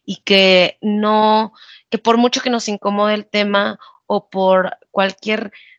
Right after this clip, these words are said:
problema que nos pueda causar el hablarlo, porque muchas veces genera un conflicto con, con las personas con las que lo podamos hablar,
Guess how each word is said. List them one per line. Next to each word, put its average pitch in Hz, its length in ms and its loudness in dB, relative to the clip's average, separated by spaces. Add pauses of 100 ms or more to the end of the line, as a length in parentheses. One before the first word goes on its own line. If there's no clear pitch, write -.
(180)
problema 220 520 2
que 240 100 -4
nos 208 160 -6
pueda 240 240 -2
causar 208 360 -6
el 214 120 -6
hablarlo, 175 380 -4
porque - 240 -14
muchas 185 320 -12
veces 202 240 -14
genera 180 300 -6
un 208 80 -6
conflicto 170 680 -8
con, 175 300 -8
con 160 220 -8
las 156 240 -4
personas 175 420 -8
con 185 140 -8
las 165 140 -8
que 165 120 -10
lo 165 100 -10
podamos 175 460 -2
hablar, 160 360 -2